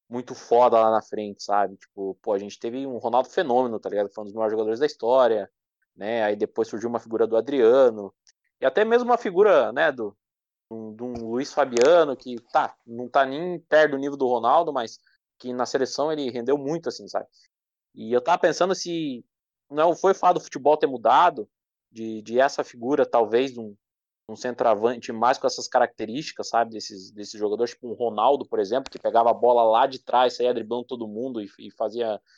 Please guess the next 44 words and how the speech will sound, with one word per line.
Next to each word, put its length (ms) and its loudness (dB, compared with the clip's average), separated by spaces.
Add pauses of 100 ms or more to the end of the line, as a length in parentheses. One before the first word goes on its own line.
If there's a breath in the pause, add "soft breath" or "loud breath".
(160)
milagres 540 2
dentro 140 -4
de 80 -14
campo, 340 -2 (380)
entendeu? 300 -4 (140)
Se 100 -10
a 40 -2
gente 200 -8
não 100 -6
ficou 220 -6
um 40 -14
pouco 280 -2
mal 160 2
acostumado 720 0
e 60 -10
que 400 -14
talvez 340 2
por 100 -18
causa 260 4
disso 240 -10
a 60 -6
gente 220 -10
vê, 160 -4
tipo, 180 -18
uma 80 -2
figura 360 -4
como 220 -8
o 60 -4
Richarlison, 680 0
como, 280 -12 (280)
como 460 -4
o 20 -14
Gabriel 300 0
Jesus, 460 0
né? 320 -2
O 60 -4
Gabriel 280 0
Jesus, 240 -6
ele 160 -6
tem, 360 -12 (520)
ele 220 -10
tem 600 -10 (880)
várias 320 2
fun-, 180 -14